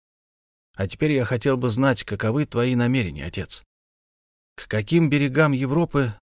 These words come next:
направится Добрыня?» «К Сицилии, Италии и Франции», воскликнул капитан Сервадак. «Туда, где мы сможем, наконец, узнать».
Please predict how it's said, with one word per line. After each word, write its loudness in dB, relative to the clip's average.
направится -2
Добрыня?» -2
«К -6
Сицилии, 6
Италии 6
и 4
Франции», 2
воскликнул 2
капитан 2
Сервадак. 2
«Туда, 2
где 0
мы 2
сможем, 4
наконец, 0
узнать». 0